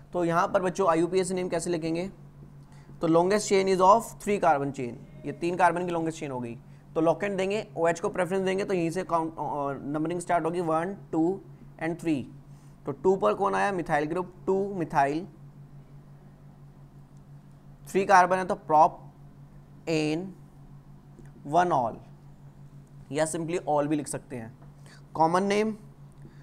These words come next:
तो आपका alkyl ग्रुप ढूंढना पड़ेगा यहाँ पर। तो ये alkyl ग्रुप है, इस alkyl ग्रुप का क्या नेम होगा? Isobutyl,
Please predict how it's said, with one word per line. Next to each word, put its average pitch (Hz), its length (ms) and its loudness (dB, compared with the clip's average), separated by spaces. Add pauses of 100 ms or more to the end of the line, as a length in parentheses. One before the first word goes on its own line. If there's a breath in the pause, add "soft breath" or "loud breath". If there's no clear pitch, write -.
(160 loud breath)
तो 156 60 0
आपका 156 260 8
alkyl 185 340 8
ग्रुप 190 140 2
ढूंढना 190 280 0
पड़ेगा 185 260 2
यहाँ 185 140 2
पर। 190 140 2
तो 175 140 -8
ये 175 220 4
alkyl 170 260 2
ग्रुप 180 200 -2
है, 185 80 0
इस 185 100 -2
alkyl 170 320 2
ग्रुप 175 160 -4
का 185 100 2
क्या 170 300 0
नेम 175 180 -4
होगा? 180 320 -2 (680 loud breath)
Isobutyl, 156 2500 0